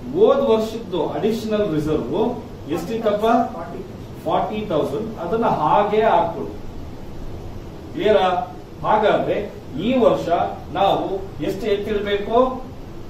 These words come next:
Speaker 1: ಅಂದ್ರೆ ಫೋರ್ ಲ್ಯಾಕ್ ಏಟೀನ್ ತೌಸಂಡ್ ಫೋರ್ ಹಂಡ್ರೆಡ್ ಎತ್ತಿಡ್ಬೇಕು. ಕರೆಕ್ಟಾ? ಈಗ ಬರ್ತಕ್ಕಂಥದ್ದು answer ಆಗುತ್ತೆ.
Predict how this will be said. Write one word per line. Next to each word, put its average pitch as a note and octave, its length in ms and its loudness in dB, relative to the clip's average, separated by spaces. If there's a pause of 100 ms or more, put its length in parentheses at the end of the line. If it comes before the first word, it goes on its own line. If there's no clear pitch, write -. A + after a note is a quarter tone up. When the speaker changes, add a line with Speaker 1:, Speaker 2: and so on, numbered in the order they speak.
(880)
Speaker 1:
ಅಂದ್ರೆ D#3+ 720 0 (1080)
ಫೋರ್ G#3+ 320 4
ಲ್ಯಾಕ್ F#3 480 0
ಏಟೀನ್ G3 500 -2
ತೌಸಂಡ್ F#3 500 2
ಫೋರ್ F#3+ 280 4
ಹಂಡ್ರೆಡ್ G#3 240 0
ಎತ್ತಿಡ್ಬೇಕು. - 760 -2
ಕರೆಕ್ಟಾ? F3 560 4 (540)
ಈಗ A#3+ 240 -2
ಬರ್ತಕ್ಕಂಥದ್ದು F#3+ 1040 0 (200)
answer G#3+ 400 0
ಆಗುತ್ತೆ. - 760 2